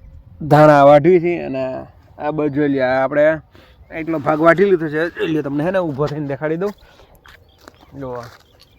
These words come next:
આપણે આ તુર જ્યાં નબળી પડી ગઈ હતી ને આપણે આની પહેલાં એક વીડિયો બનાવ્યો હતો ત્યારે તમે જોઈ હતી છે. તો જોઈ લ્યો અત્યારે હે ને આપણે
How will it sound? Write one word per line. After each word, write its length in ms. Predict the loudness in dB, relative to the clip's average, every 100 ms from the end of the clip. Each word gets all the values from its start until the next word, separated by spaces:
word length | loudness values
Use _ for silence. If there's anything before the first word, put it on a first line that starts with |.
| _
આપણે 220 | -12 -8 -8
આ 40 |
તુર 220 | -4 -6 -2
જ્યાં 200 | -2 -2
નબળી 260 | -2 -4
પડી 140 | -4 -4
ગઈ 80 | -4
હતી 120 | -2
ને 40 | -4
આપણે 200 | -2 -4
આની 200 | -4 -6
પહેલાં 220 | -6 -4
એક 120 | -4
વીડિયો 320 | -4 -4 -4
બનાવ્યો 420 | -2 -4 -4 -4 -6
હતો 200 | -8 -4
ત્યારે 280 | -2 -2
તમે 180 | -4 -6
જોઈ 220 | -4 -4 -4
હતી 160 | -6
છે. 140 | -10 -14 -16 _ _ _ _ _
તો 140 | -16
જોઈ 160 | -12 -10
લ્યો 240 | -8 -10
અત્યારે 300 | -8 -8 -6
હે 60 | -6
ને 140 | -8 -10 -14 _ _ -20 _ -20 -20 -20 _ -12
આપણે 280 | -8 -6